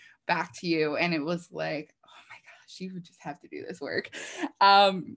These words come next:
and awareness around, like, oh, triggers and what triggers you. You don't have to be, everybody gets triggered in their lives.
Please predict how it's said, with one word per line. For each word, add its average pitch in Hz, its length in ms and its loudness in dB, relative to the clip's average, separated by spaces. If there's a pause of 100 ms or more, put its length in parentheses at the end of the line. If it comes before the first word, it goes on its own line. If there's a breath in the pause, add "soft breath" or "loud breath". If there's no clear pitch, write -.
and 208 160 6
awareness 196 680 6
around, 180 540 2
like, 165 360 0 (640 loud breath)
oh, 294 500 2 (400)
triggers 220 680 2
and 196 260 -4
what 185 180 0
triggers 214 540 -4
you. 294 400 0 (640)
You 233 120 -2
don't 359 220 2
have 185 260 -8
to 196 100 -14
be, 208 320 -6
everybody 277 380 2
gets 220 260 -2
triggered 156 420 0
in 135 100 -2
their 147 140 0
lives. 165 520 0